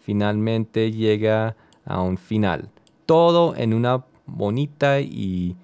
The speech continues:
nítida línea. La sustancia y el entendimiento de las obras es de forma lineal. Fácil, ¿no? Pues sí, pero existe un problema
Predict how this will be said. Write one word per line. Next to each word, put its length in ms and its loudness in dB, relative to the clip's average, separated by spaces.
nítida 720 0
línea. 640 2
La 140 -2
sustancia 720 0
y 160 -2
el 80 2
entendimiento 720 0
de 60 2
las 180 -2
obras 400 0
es 280 -8
de 120 -6
forma 420 -2
lineal. 840 -2
Fácil, 360 -2
¿no? 180 -2
Pues 200 -2
sí, 180 0
pero 380 4
existe 880 -4
un 240 -2
problema 720 -2